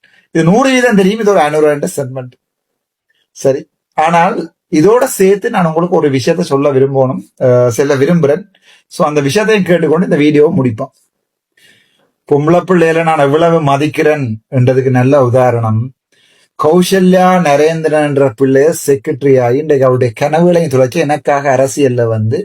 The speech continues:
தமிழ் எம் பி மேர்ல, சிங்களத்துக்கு நக்கின் எம் பி மேர்ல இல்ல,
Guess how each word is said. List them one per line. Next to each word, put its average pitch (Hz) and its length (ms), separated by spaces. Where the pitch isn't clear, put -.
தமிழ் 170 320
எம் 185 140
பி 170 100
மேர்ல, 131 400
சிங்களத்துக்கு 139 680
நக்கின் 127 600
எம் 143 60
பி 135 80
மேர்ல 117 460
இல்ல, 110 200